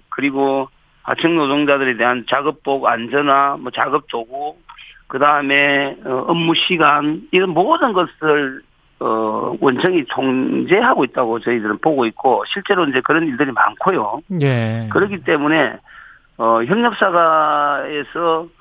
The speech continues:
Speaker 1: 뭔가 독자적으로 할 수 있는, 음, 것은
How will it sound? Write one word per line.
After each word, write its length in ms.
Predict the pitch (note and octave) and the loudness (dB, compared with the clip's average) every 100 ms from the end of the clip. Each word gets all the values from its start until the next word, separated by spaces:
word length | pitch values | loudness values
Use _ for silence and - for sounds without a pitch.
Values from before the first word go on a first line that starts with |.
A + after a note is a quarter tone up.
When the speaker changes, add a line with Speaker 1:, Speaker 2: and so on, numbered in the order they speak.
| _ _ - | _ _ -6
Speaker 1:
뭔가 200 | D3+ D#3 | -2 0
독자적으로 800 | F#3+ - A3+ G#3 F3+ B2+ A#2 B2+ | -2 0 0 0 -4 -6 -8 -4
할 140 | D#3 | -4
수 120 | E3 D3 | -4 -4
있는, 920 | C3 B2+ B2+ B2+ B2 B2 A#2+ A#2 - _ C3+ | -4 0 2 2 0 -2 -4 -4 -8 _ 0
음, 680 | A#2 G#2+ G#2+ G#2 G#2+ A#2+ - | 2 2 2 0 -2 -4 -2
것은 440 | C3+ C3 C3 A#2 | 0 2 0 -2